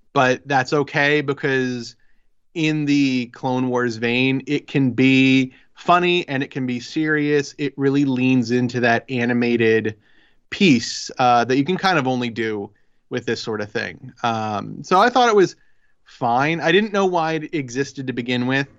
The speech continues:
I was very down on it from the, like, introduction arc in that, like, bonus season of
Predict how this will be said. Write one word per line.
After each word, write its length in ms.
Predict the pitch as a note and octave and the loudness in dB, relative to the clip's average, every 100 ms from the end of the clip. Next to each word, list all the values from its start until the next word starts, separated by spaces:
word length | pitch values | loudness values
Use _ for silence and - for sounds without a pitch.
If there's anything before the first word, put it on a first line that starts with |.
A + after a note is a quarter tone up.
| - | -4
I 120 | C3+ | -2
was 120 | C3 | 0
very 260 | A#2 B2+ C3 | 0 0 0
down 400 | A#2+ A2+ A2+ A#2+ | -2 -4 -2 0
on 160 | B2 B2+ | 0 0
it 180 | B2+ | -4
from 400 | - - B2 A#2 | -6 -4 -2 -2
the, 600 | A#2 A#2+ A#2+ A#2 A#2 A2 - _ _ _ _ - | 0 0 2 2 2 0 -2 _ _ _ _ -4
like, 320 | C#3 B2+ - _ | 0 0 -2 _
introduction 880 | D#3 C#3 D3+ A#2+ B2 A#2+ - C#3 C#3 - | 0 0 0 0 -2 -2 -4 -2 -4 -2
arc 500 | C3+ C3+ C#3+ - - - _ _ - | -2 0 -2 -10 -20 -20 _ _ -6
in 680 | C3 B2 B2 A#2+ A#2 A#2 A2+ _ _ _ _ _ _ B2+ | -2 0 -2 -2 -4 -6 -8 _ _ _ _ _ _ -2
that, 200 | B2+ B2+ | -2 -2
like, 160 | A#2 G#2+ | -6 -4
bonus 720 | A#2+ A#2 B2 C3 - - - - | -4 -2 -2 -4 -6 -14 -16 -14
season 600 | - C#3+ C#3 A#2 C3 C3 | -6 0 0 2 0 -2
of 380 | - C#3+ C3+ | -2 -4 -4